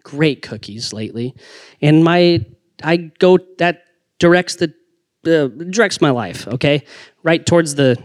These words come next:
bowl, cookie bowl, cookie jar. I don't know what I'm saying. If this is true, if this is true right here,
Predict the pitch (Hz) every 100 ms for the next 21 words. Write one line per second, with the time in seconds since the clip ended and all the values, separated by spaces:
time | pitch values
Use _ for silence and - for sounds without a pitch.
0 | - 123 110 - - 131 117 104 95 80
1 | - - 151 147 135 92 95 104 120 -
2 | 131 113 95 95 98 95 92 - - -
3 | - - - - _ _ _ - - _
4 | _ _ _ - 170 - 240 349 - -
5 | 208 139 117 - - - - - - -
6 | - 143 220 220 262 - 233 175 160 208
7 | 185 156 117